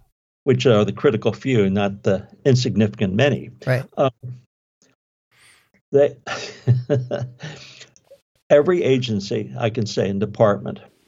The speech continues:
Speaker 1: last week was notified by O M B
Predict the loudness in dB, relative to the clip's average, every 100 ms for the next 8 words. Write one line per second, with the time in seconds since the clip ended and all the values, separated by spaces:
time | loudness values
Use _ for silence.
0 | _ _ _ -2 2 2 0 -6 -4 -2
1 | -2 -8 -20 _ _ _ _ -4 0 4
2 | 4 2 0 2 2 2 4 4 2 2
3 | 0 -4